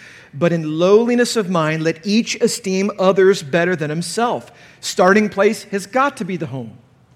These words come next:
Verse four, "Let each of you look out not only for his own interests, but also for the interests of others."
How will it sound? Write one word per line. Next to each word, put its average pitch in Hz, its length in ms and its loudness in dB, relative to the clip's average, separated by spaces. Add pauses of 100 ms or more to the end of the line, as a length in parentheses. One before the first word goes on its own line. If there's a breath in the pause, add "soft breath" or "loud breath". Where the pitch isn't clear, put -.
(460 soft breath)
Verse 196 240 4
four, 226 300 4 (220 loud breath)
"Let 185 180 4
each 226 220 0
of 233 100 0
you 240 140 0
look 202 320 2
out 165 280 0
not 170 300 -2
only 214 380 0
for 185 240 -2
his 165 180 -2
own 226 360 2
interests, 214 580 -2
but 202 260 -6
also 185 800 -2 (260 loud breath)
for 190 220 0
the 202 180 2
interests 175 440 -2
of 196 120 0
others." 196 380 0